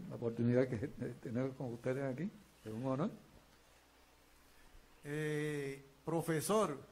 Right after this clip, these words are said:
Speaker 2: vamos a tocar varios temas, como yo le indiqué, y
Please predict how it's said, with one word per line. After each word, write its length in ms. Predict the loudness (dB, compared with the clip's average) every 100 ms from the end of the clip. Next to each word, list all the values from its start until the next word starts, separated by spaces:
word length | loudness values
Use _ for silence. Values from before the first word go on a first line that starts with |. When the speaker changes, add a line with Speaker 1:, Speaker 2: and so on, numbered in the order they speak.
| -20 -20 -20 -20 -20 -20 -16 -6
Speaker 2:
vamos 400 | -2 0 0 0
a 80 | 0
tocar 360 | -4 -2 0
varios 360 | 2 2 0 -2
temas, 300 | -2 0 -2
como 240 | -4 -6
yo 120 | -4 -2
le 100 | -2
indiqué, 640 | 0 -2 -2 -2 -2 -6 -12 -20 -20 -20 -20 -6
y 680 | -2 2 2 2 0 -4 -8